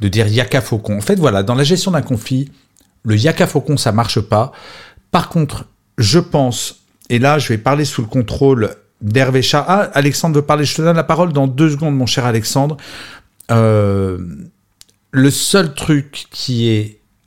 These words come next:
impératif à garder en tête, et je parle sous le contrôle d'Hervé Chat, donc tu, tu me dis oui ou non, mais à partir du moment où un conflit commence à réduire notre quantité de sommeil, à faire que le matin on va avec angoisse,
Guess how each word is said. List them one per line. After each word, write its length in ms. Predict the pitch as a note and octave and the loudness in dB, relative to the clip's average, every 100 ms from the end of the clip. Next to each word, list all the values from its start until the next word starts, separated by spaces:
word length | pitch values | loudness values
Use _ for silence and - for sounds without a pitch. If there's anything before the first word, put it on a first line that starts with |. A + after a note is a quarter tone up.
| - | -2
impératif 760 | D#3 D3 D#3+ C#3 C3+ - B2 - | 0 2 2 2 0 -2 -4 -2
à 60 | G#2+ | 0
garder 300 | A#2+ A#2+ C3 | 0 0 0
en 120 | A#2+ | 0
tête, 340 | G#2+ A#2+ A2+ | 0 0 -2
et 140 | - G#2+ | -8 -8
je 100 | - | -2
parle 180 | A#2 | -2
sous 140 | A2 A2+ | -2 -4
le 60 | |
contrôle 340 | G#2+ A2+ C3 A#2 | -4 -2 -2 2
d'Hervé 300 | A2+ G#2+ A2+ | 2 2 -2
Chat, 240 | - A#2+ | 0 0
donc 180 | G#2+ F#2+ | 0 -4
tu, 320 | - G#2 G2 - - - - | -2 -2 -2 -6 -16 -20 -12
tu 100 | - | -2
me 80 | G#2+ | 0
dis 140 | A2 | 2
oui 220 | A2+ A2+ | 2 4
ou 20 | A#2 | 4
non, 160 | B2+ | 2
mais 200 | A#2 G2 - _ _ _ B2 | 0 -4 -12 _ _ _ -4
à 80 | |
partir 260 | B2+ D3+ E3+ | 0 0 0
du 80 | D#3+ | 2
moment 380 | D#3 D#3 C#3 A2+ | 2 2 2 2
où 20 | |
un 60 | |
conflit 480 | A2 D#3+ C#3+ - C3+ | 0 0 -2 -2 -4
commence 640 | A2+ A#2 A#2+ A#2 G#2 - - | -2 0 0 -2 -4 -6 -2
à 320 | G2+ G2 F#2 - - _ _ - | 0 0 -2 -8 -20 _ _ -4
réduire 360 | G2+ D3 D3 D3 | 0 2 2 2
notre 180 | C#3 | 2
quantité 380 | - C3+ - C3 | 0 -2 0 0
de 40 | A2 | 0
sommeil, 460 | - G#2+ G2+ F2+ - _ _ | 0 2 0 -2 -8 _ _
à 80 | - | -4
faire 200 | A#2+ B2+ | -2 0
que 100 | D3+ | 0
le 80 | C3+ | 2
matin 320 | C#3 C#3+ D3+ | 2 0 0
on 200 | C#3 C3+ | 2 2
va 340 | B2 G#2 B2 | 0 0 2
avec 240 | B2 A#2+ A#2 | 2 -2 -2
angoisse, 600 | B2 G#2+ G2+ F#2 - | -2 0 0 0 -4